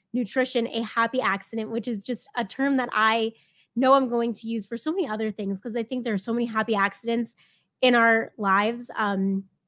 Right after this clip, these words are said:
in so many different fashions. But back to Kendall, a wonderful listen coming up here, talking about different ways that we can fuel our bodies, how she got into this industry, um, ways that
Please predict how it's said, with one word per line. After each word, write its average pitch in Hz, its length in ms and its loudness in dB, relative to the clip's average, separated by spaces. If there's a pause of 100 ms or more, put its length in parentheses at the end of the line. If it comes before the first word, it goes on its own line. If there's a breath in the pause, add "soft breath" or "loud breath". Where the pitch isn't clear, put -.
(140)
in 240 100 0
so 247 140 0
many 240 160 4
different 214 300 -2
fashions. 220 440 0
But 220 280 0 (640)
back 226 200 2
to 254 60 -2
Kendall, 202 380 -2 (220 loud breath)
a 233 60 2
wonderful 262 520 2
listen 226 480 0
coming 226 260 0
up 208 140 -6
here, 220 320 -2
talking 226 360 -2
about 202 340 2 (340 soft breath)
different 302 260 2
ways 254 200 6
that 226 100 4
we 247 120 2
can 269 160 2
fuel 277 220 2
our 269 140 4
bodies, 247 420 2
how 262 180 2
she 254 220 -2
got 254 180 4
into 233 440 -2
this 196 200 -2
industry, 262 680 -2 (320 loud breath)
um, 226 340 4
ways 247 380 4
that 214 400 2